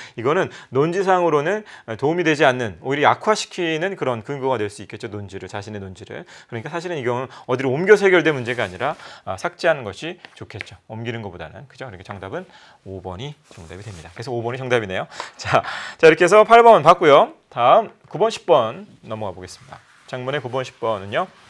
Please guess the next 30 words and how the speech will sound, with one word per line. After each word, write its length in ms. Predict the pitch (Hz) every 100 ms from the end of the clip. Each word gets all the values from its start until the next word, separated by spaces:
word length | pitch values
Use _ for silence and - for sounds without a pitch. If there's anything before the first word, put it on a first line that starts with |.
| _ _ -
역시 140 | 117 -
지문을 340 | 165 202 202
먼저 180 | 165 135
간단하게 300 | 123 120 113
정리를 320 | 110 104 107 123
해볼까요? 540 | 170 156 - 151 208 - - - - - - -
아, 480 | 151 156 156 156 156
지문의 380 | - 190 220 240
내용은 640 | 214 208 214 226 226 214
뭐 360 | 180 175 147 113
시간의 360 | - 240 240
비가역성이라는 1000 | - 185 226 226 214 208 180 151 139 117 107
얘기가 200 | 101 101
좀 160 | 110
나오는데, 400 | 95 92 92 - -
비가역성이나 600 | 165 190 254 247 220 190
가역성이라는 760 | - 143 - 233 233 220 214
게 240 | 202 196 - - -
거꾸로 420 | - - 135 214 202
갈 140 | 139
수 120 | 135
있다. 300 | 123 - 90 104
역이라는 440 | 127 139 165 156
게 60 | 123
역주행, 460 | 107 - 165 123
거꾸로라는 600 | 95 110 - 156 127 113
의미잖아요. 480 | 98 87 101 147 120 - - _
그래서 320 | 117 165 226 - - -
거꾸로 580 | - 131 185 214 254 - _ _ -
가, 320 | 151 123